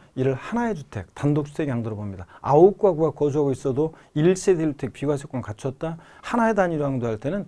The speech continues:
하나의 주택 양도로 보기 때문에 비과세 받을 수 있습니다. 우리가 종합부동산세에서도 다가구택은 전체를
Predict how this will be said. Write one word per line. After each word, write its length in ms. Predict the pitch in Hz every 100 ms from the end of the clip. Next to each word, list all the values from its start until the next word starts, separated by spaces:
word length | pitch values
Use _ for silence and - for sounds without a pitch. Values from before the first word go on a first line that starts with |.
| -
하나의 400 | - - 226 220 208
주택 240 | - 156
양도로 320 | 123 123 135
보기 180 | 135 123
때문에 440 | - 123 120 185 196 _ -
비과세 320 | 127 123 110
받을 220 | 117 117
수 140 | -
있습니다. 380 | 120 - 104 98 - - -
우리가 320 | 160 151 151
종합부동산세에서도 1400 | - 156 175 202 185 190 160 175 151 - 151 131 123 139
다가구택은 800 | 139 - 147 147 139 147 143 196 - _
전체를 540 | - 139 135 131 160